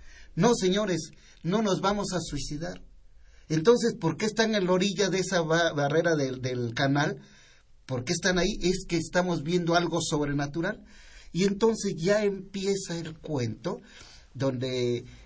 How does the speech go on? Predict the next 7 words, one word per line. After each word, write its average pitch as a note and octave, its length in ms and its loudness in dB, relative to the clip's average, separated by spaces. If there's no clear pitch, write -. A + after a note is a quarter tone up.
la, A#2+ 460 -2
la A#2+ 180 0
pareja, C3 540 -4
esta, A#2 640 -6
el, A2+ 640 -4
la B2 120 0
mujer, C3+ 360 -2